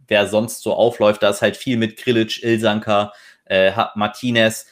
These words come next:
Das sind für mich alles die Positionen, die ich gerade im Don mit Endo lieber besetze. Also das waren jetzt meine vier Lieblingspositionen schon.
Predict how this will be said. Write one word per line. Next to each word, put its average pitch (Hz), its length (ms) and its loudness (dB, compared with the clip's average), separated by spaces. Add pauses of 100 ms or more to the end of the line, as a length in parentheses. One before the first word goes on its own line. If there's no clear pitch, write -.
(140)
Das 104 120 -2
sind 131 140 -4
für 131 80 -8
mich 117 240 -6
alles 123 280 0
die 113 260 -4
Positionen, 113 560 -4
die 107 60 -6
ich - 100 -16
gerade 123 280 2
im 101 160 -2
Don 120 280 2
mit 113 200 -2
Endo 120 260 2
lieber 131 320 0
besetze. 143 500 -4
Also 98 200 0
das 95 140 -4
waren 104 160 2
jetzt 92 200 -6
meine 92 180 -2
vier - 180 -6
Lieblingspositionen 90 920 -8
schon. 104 340 -4